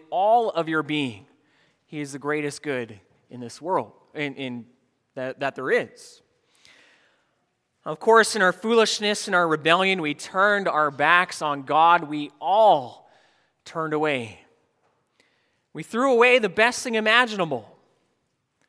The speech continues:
fellowship with God. And we brought upon ourselves death and eternal misery. Now, humans are still trying to live forever.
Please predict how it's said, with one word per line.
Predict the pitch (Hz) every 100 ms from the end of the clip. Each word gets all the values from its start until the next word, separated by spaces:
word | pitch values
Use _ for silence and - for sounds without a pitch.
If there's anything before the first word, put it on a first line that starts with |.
| _ _ _ _ _ -
fellowship | 190 196 185 190 175
with | 160
God. | - 151 135 - - _ _ _ _ _ _ _ _ _ _ _ _ _ _ _ _ _ _ _ _ _ _ -
And |
we | 147
brought | 139 160 165
upon | 160 190 180
ourselves | 165 - 180 180 220 -
death | 165 165 190 -
and | 175
eternal | 156 - 185 170
misery. | 180 220 175 147 110 98 _ _ _ _ _ _ _ _ _ _ _ _ _ _ _ _ _ _ _ _ -
Now, | 156
humans | 185 214 196
are | 180
still | - - 226 214
trying | - - 196 196 175 170 175
to | - 170 143
live | 147 156
forever. | 156 139 131 131 165 277